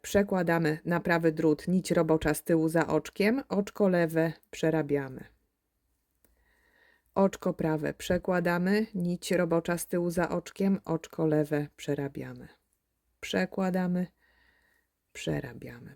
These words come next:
przekładamy, przerabiamy. Tutaj pilnujcie się, żeby nie pomylić tej, ta nić robocza ma być z tyłu za tym prawym oczkiem, a nie z przodu, bo będzie to brzydko wyglądało.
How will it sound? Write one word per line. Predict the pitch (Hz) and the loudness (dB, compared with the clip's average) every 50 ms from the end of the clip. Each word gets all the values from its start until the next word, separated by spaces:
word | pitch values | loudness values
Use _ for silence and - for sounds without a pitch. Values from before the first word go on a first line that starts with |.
| _ - | _ -16
przekładamy, | - - - 196 196 196 - 185 170 165 165 175 170 165 170 170 160 160 - - _ _ _ _ | -10 -4 -2 -2 -2 -2 -2 -4 -4 -2 -2 -2 0 0 0 0 -2 -4 -8 -18 _ _ _ _
przerabiamy. | - - 170 156 151 147 147 165 170 190 196 | -4 0 2 2 2 2 2 2 4 4 2
Tutaj | 196 - 196 185 | 2 2 0 0
pilnujcie | - - 170 175 180 196 202 202 - 185 | 0 -2 -2 2 4 4 4 4 2 -2
się, | 165 - 185 180 - - - - - - - | -2 0 -2 -4 -4 -6 -18 -20 -20 -12 -4
żeby | - 160 160 170 | -4 0 2 2
nie | 175 185 190 | 4 2 2
pomylić | - 185 180 175 180 185 185 190 - - | 2 0 0 0 0 0 0 -2 -2 2
tej, | - 165 165 165 - - | 4 4 4 4 0 -6
ta | - 185 170 175 | -4 0 0 2
nić | 175 190 196 - | 4 2 4 4
robocza | 202 180 170 165 175 175 - 175 | 2 2 4 2 2 2 2 0
ma | 175 170 170 | 0 0 0
być | 165 170 - - | -2 -2 -6 -6
z | - - - | -8 -4 4
tyłu | - 220 208 170 165 160 | 8 8 8 8 4 0
za | 151 - 180 180 196 190 - - | 0 0 0 2 0 0 -2 -4
tym | - 165 156 | -6 -4 -4
prawym | - 170 165 165 170 160 - | -2 -2 -2 -2 -2 -4 -4
oczkiem, | - 156 151 - - - 170 170 170 170 _ - - - - - - - - - - | -4 -6 -6 -6 -6 -4 -4 -2 -4 -4 _ -14 -20 -20 -18 -18 -20 -20 -20 -10 -2
a | - 165 165 160 165 165 165 160 - | 2 2 4 4 4 2 0 0 -2
nie | 156 160 165 165 156 156 156 156 | -2 0 2 2 2 2 2 0
z | - - | -2 -6
przodu, | - - - 143 143 143 143 | -6 -2 0 2 2 2 0
bo | 151 147 | -2 -2
będzie | - 160 156 156 151 | -2 -2 -2 -2 -2
to | - 151 151 | -4 -6 -6
brzydko | 156 156 151 - - - 151 | -2 -4 -4 -4 -2 -6 -6
wyglądało. | 147 156 147 147 147 143 139 135 131 127 131 127 123 | -2 -2 -2 -2 -2 -4 -4 -4 -6 -6 -6 -8 -8